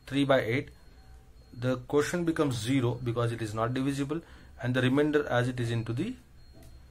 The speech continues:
remainder column. So three goes into remainder column. So this is the remainder of the last step. These are M S B bit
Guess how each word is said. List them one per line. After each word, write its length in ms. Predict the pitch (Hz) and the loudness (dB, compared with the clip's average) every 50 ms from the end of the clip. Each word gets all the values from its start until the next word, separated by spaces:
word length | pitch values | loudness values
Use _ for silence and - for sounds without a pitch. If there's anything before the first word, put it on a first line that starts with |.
| - - - - - | -20 -20 -20 -14 -10
remainder 300 | 113 113 107 107 101 101 | -8 -6 -4 -4 -4 -6
column. 340 | 98 - - 113 104 90 85 - - - - - - - - - - - - - | -4 -2 0 0 0 0 -2 -8 -12 -18 -20 -20 -20 -20 -20 -20 -20 -20 -20 -18
So 160 | - - 120 | -14 -14 -10
three 200 | - 120 127 127 | -6 -4 -4 -2
goes 220 | 123 120 117 107 110 | 0 0 0 0 -2
into 260 | 107 101 104 160 - | -4 -6 -6 -8 -6
remainder 300 | - 113 104 98 95 95 | -6 -6 -6 -6 -6 -8
column. 260 | - - 95 95 101 | -8 -8 -10 -10 -10
So 140 | - - - | -14 -14 -12
this 120 | 107 113 117 | -10 -8 -8
is 60 | 113 | -6
the 60 | 117 | -6
remainder 320 | 113 113 110 110 107 107 | -6 -4 -4 -4 -4 -4
of 140 | 110 110 104 | -6 -6 -6
the 100 | 113 - | -6 -6
last 220 | - 113 92 87 - | -2 -2 -2 -2 -4
step. 160 | - 92 - - - - - - - - - - - - - - - - - - - - - - - - - - - - - - - - - - - - - | -8 -14 -16 -16 -20 -20 -20 -20 -20 -20 -20 -20 -20 -20 -20 -20 -20 -20 -20 -20 -20 -20 -20 -20 -20 -20 -20 -20 -20 -20 -20 -20 -20 -20 -20 -20 -20 -18 -10
These 200 | 123 120 120 120 | -6 -4 -2 2
are 140 | 127 127 120 | 2 2 2
M 160 | 113 110 113 | 2 0 0
S 100 | 120 120 | 0 0
B 120 | 120 127 127 | 0 -2 -4
bit 260 | 127 156 180 - | -4 -6 -6 -8